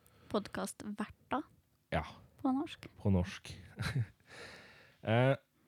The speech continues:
Speaker 2: og det som er med de gratisvariantene, er at når du har en gratisvariant, så har du begrenset mengde data du kan legge inn, og du har begrenset mengde tid du kan ha den tilgjengelig for folk til å laste ned.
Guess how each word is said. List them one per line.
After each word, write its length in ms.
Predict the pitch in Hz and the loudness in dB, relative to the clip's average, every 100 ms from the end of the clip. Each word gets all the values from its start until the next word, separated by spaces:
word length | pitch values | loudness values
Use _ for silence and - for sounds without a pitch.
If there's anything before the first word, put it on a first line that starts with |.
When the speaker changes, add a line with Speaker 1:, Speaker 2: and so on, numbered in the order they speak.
| - | 4
Speaker 2:
og 180 | 135 131 | 6 8
det 220 | 127 120 | 8 8
som 140 | - 131 | 8 4
er 200 | 127 131 | 6 6
med 80 | 123 | 6
de 60 | 113 117 | 6 8
gratisvariantene, 1040 | 123 101 80 82 87 95 92 92 131 147 - _ _ | 8 8 2 0 2 4 4 6 6 6 2 _ _
er 220 | - 101 - | 0 0 0
at 140 | 98 - | -4 -2
når 220 | 113 113 | 4 6
du 60 | 107 | 8
har 80 | 117 | 6
en 140 | 104 117 | 6 8
gratisvariant, 840 | 127 110 82 87 87 117 160 - - - - | 8 6 2 0 2 4 2 -2 -14 -16 -4
så 140 | - | 4
har 80 | 92 | 4
du 80 | 95 | 4
begrenset 640 | 104 131 117 82 - 87 | 4 6 6 4 0 0
mengde 300 | 104 107 92 90 | 2 2 2 4
data 320 | 104 95 67 | 4 2 -2
du 80 | 76 | -4
kan 140 | 87 90 | -2 0
legge 220 | 90 95 | 0 2
inn, 140 | 147 208 - - _ _ _ _ _ _ _ _ _ _ _ 104 | 2 2 -2 -16 _ _ _ _ _ _ _ _ _ _ _ 2
og 80 | |
du 140 | 110 113 | 6 8
har 80 | 107 | 8
begrenset 560 | 113 127 120 101 85 | 8 8 6 4 4
mengde 300 | 98 107 101 95 | 4 4 2 -2
tid 300 | - 90 95 | 0 0 2
du 60 | 98 | 4
kan 160 | 95 | 4
ha 140 | 101 82 | 4 2
den 140 | 78 | 0
tilgjengelig 480 | 85 92 90 80 80 | 2 4 4 2 -2
for 160 | - 78 | -2 -4
folk 220 | 85 78 | -2 -4
til 80 | 78 | -2
å 60 | 80 | -2
laste 180 | - | -2
ned. 220 | 78 60 | -4 -4